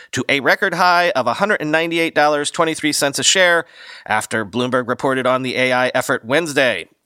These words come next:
Behind the scenes, Apple has grown concerned about missing a potentially paramount shift in how devices operate. Generative A I promises to transform how people interact with phones,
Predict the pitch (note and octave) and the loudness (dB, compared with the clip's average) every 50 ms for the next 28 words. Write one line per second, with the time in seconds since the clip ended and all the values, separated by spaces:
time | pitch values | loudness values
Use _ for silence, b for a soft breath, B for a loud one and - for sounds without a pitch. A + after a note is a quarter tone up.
0 | - B2+ B2+ C#3 C#3+ F#3+ G3 A#3 A#3 G#3+ F#3+ - - A3 G3+ F#3 D#3 C3+ - D3+ | -10 -4 -4 -2 2 2 2 2 2 0 -2 0 0 0 0 0 -2 0 0 0
1 | D#3+ - F3 F3 D#3+ E3+ D#3+ D#3+ C#3+ - D#3+ D#3+ D#3+ D#3+ - E3+ C#3+ C3 - - | 0 2 0 0 2 2 0 0 0 0 0 0 0 0 -4 -4 -2 0 2 2
2 | G3 F#3 F#3+ F3+ D3+ D3 B2+ C3 D3 F3+ F#3 - F#3+ E3+ - C#3 C3 - D3+ - | 2 2 0 2 2 0 0 2 -2 -2 -2 -2 -4 -2 -2 -4 -4 -4 -8 -8
3 | - - F3 F3+ - - G#3+ G3 - - - - - F3+ G3+ G#3 G#3 G3 F#3+ - | -4 -4 -2 -2 0 0 -2 -2 -4 -6 -6 -2 2 2 2 2 2 0 0 -2
4 | - - - - - G#3+ F3 - - - B B B B B B B B D3 D3+ | -2 -2 0 2 4 2 2 0 -2 -18 B B B B B B B B -2 0
5 | C#3 D#3 D#3 D#3 D3+ A#2+ B2 B2 - C3+ A2+ - D3+ F3 G3 - F#3+ D#3+ A#2 F2+ | 0 0 0 0 0 -2 -2 -2 0 -2 0 2 2 2 2 2 0 0 0 -2
6 | - - _ _ _ _ - - B2 A#2 A#2+ B2 B2 A#2+ G#2+ - B2 B2+ B2 B2+ | -8 -18 _ _ _ _ -4 -2 0 0 0 0 -2 -2 -2 0 0 2 2 2
7 | B2+ B2 - C3+ C3 C3 B2 - C3 A#2+ - - G#2 - C#3 C3+ C3 B2+ - C#3 | 0 0 0 -2 -2 -2 -2 -4 -4 -4 -6 -8 -6 -2 -2 -2 -2 0 -2 -2
8 | C3 B2 A#2 C3+ B2+ - C3 B2 - B2 - B2+ B2+ B2+ B2+ B2 - A#2 G#2+ - | -2 0 0 -2 -2 0 -4 -6 -4 -2 -2 0 0 0 0 -2 -4 -6 -8 -6
9 | - - F3+ F3+ F3 F3 F3 D#3+ | -2 0 2 2 2 2 -2 -4